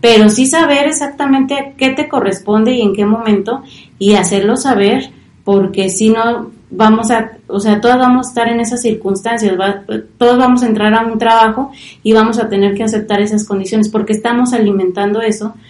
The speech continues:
al no hablar. Entonces, yo creo que es importante que sepamos eso, ¿no? Que podemos acercarnos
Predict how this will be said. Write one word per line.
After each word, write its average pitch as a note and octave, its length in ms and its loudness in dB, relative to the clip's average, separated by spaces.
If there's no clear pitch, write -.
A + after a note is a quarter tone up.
al F#3+ 240 0
no G#3+ 120 6
hablar. G3+ 500 2
Entonces, F#3+ 840 0
yo G#3+ 180 4
creo A3 220 -2
que A3+ 140 -2
es G#3+ 180 0
importante G3+ 580 -4
que G3+ 120 -4
sepamos F#3 500 -8
eso, F3 240 -10
¿no? G#3+ 140 -6
Que G#3+ 80 -2
podemos G3 420 -4
acercarnos G#3+ 840 0